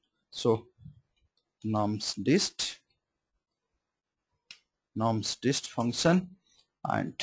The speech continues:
negative symbol, and D one already we have found out. So this is the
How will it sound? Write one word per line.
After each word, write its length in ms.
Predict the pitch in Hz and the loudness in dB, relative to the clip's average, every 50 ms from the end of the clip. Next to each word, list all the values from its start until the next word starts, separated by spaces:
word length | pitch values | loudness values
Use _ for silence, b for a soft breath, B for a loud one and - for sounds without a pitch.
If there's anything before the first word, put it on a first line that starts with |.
| - - - _ _ _ _ _ _ - | -10 -10 -12 _ _ _ _ _ _ 0
negative 540 | 113 117 117 120 127 151 151 - 170 160 - | 2 4 6 8 8 8 8 8 6 6 6
symbol, 440 | - - 160 160 156 165 170 175 - - _ _ _ _ _ _ _ _ _ - | 6 6 6 8 8 8 8 8 6 -2 _ _ _ _ _ _ _ _ _ 0
and 320 | - - - 240 226 208 190 | 4 4 6 8 8 8 8
D 140 | 220 220 220 | 8 10 12
one 200 | 220 220 214 214 | 12 12 12 12
already 400 | 202 196 196 202 202 208 214 208 | 12 12 12 10 10 10 12 12
we 120 | 202 190 | 12 12
have 200 | 190 190 185 190 | 12 12 12 10
found 260 | - 185 185 185 180 | 10 10 12 12 12
out. 220 | 180 180 180 180 180 | 12 12 10 8 2
So 360 | - - - - 143 139 - _ - | -2 -2 0 2 2 0 0 _ 0
this 240 | 135 135 - - 143 | 2 2 4 4 4
is 160 | 139 - - | 4 4 8
the 200 | - 135 135 | 8 8 8